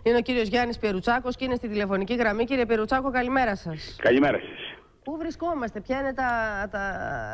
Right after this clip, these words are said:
Speaker 1: τα σημεία που
Speaker 2: Αυτή
Speaker 1: εσείς
Speaker 2: τη
Speaker 1: θέλετε να
Speaker 2: από
Speaker 1: μας
Speaker 2: τα, τα καινούργια, με τα καινού-, ό,τι καινούργια δεδομένα υπάρχουν αυτή τη στιγμή, ακόμη και η Ευρωπαϊκή Ένωση,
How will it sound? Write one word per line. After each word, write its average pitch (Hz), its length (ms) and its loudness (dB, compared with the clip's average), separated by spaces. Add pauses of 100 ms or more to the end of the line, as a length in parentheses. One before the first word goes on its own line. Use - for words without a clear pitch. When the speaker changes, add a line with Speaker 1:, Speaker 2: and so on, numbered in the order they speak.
(140)
Speaker 1:
τα - 120 -2
σημεία 220 380 -2
που 208 60 0
Speaker 2:
Αυτή 202 100 2
Speaker 1:
εσείς 202 180 -2
Speaker 2:
τη 180 120 0
Speaker 1:
θέλετε 165 160 0
να 156 60 -2
Speaker 2:
από 147 80 0
Speaker 1:
μας 143 80 -6
Speaker 2:
τα, 147 160 -2
τα 139 100 2
καινούργια, 147 400 6
με 139 80 4
τα 131 100 4
καινού-, 127 480 4
ό,τι 151 280 2
καινούργια 139 400 4
δεδομένα 123 340 2
υπάρχουν 110 380 -2
αυτή 107 140 -2
τη 107 60 -4
στιγμή, 151 360 4 (220)
ακόμη 156 360 -2
και 151 120 -2
η 151 60 4
Ευρωπαϊκή 123 580 0
Ένωση, 120 160 4